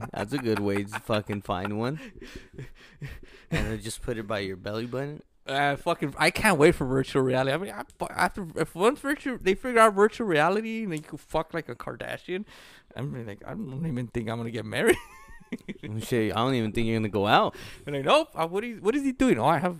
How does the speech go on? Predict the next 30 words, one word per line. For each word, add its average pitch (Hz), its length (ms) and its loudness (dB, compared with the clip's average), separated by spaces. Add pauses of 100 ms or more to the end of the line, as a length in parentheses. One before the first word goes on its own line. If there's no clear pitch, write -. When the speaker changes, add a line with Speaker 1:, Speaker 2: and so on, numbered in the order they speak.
Speaker 2:
he's 151 120 -10
gonna 170 120 -2
fuck 170 240 0
a 160 80 -2
Kardashian 165 520 6
tonight. 160 440 2 (500)
Speaker 1:
<laughs> 135 300 4 (1160)
That's - 420 -8
Speaker 2:
I 147 160 12
Speaker 1:
funny. 151 60 12
Speaker 2:
wouldn't. 120 680 2
No, 123 240 8
'cause, 151 220 6
like, 160 200 8
what, 160 200 4
didn't 214 200 6
one 220 160 10
of 233 120 10
'em 226 80 4
go, 185 180 12
like, 190 240 8
berserks 143 540 2
and 135 100 -6
she - 100 -14
doesn't 160 220 -8
even 143 220 -8
look, 131 220 -8
like, 160 220 -12
the 135 80 -16
same? 165 360 -16